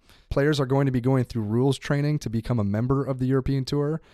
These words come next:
Every three years, if you are a member, you have to go through online rules training again because, as you know, that's a huge thing. So many times players just kinda default to the rules official.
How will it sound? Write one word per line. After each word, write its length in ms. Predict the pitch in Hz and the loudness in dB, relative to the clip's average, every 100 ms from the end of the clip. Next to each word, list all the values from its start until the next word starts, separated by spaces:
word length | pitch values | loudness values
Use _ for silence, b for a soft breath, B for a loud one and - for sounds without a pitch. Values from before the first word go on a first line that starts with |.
| b - | b -6
Every 280 | 123 143 135 | 0 2 2
three 260 | 135 135 | 2 2
years, 340 | 120 127 147 135 | 4 4 4 2
if 100 | 131 | 2
you 140 | 127 | 2
are 120 | 127 | 4
a 40 | 123 | 4
member, 280 | 131 139 | 2 0
you 100 | 135 | 0
have 180 | 120 120 | -2 -2
to 100 | - | -4
go 200 | 120 120 | 0 0
through 200 | - 131 | 0 -2
online 460 | 90 120 123 123 113 | -2 -2 2 2 2
rules 240 | 117 120 | 2 2
training 380 | - 131 123 120 | 0 -2 -2 -2
again 500 | 101 98 95 117 170 b b - | -4 -4 -2 0 -2 b b -10
because, 300 | 123 131 117 | -2 0 0
as 260 | 113 117 | 0 0
you 80 | 120 | 0
know, 260 | 113 123 - B - - | 0 0 -2 B -20 -4
that's 220 | 110 135 | 0 2
a 40 | 151 | 2
huge 320 | - 123 - | 2 0 0
thing. 240 | 117 117 | -2 -2
So 160 | 127 - | -2 -2
many 200 | 139 139 | 0 0
times 420 | - 131 131 - b b _ | 0 0 0 -2 b b _
players 360 | - 131 139 131 | 0 4 4 2
just 140 | 123 | -2
kinda 180 | - 113 | -2 -2
default 480 | 107 - - 120 - | -2 -4 0 0 0
to 80 | 117 | -2
the 100 | 104 | 0
rules 220 | 117 113 | -2 -4
official. 520 | 113 104 - 110 120 | -6 -8 -6 -6 -8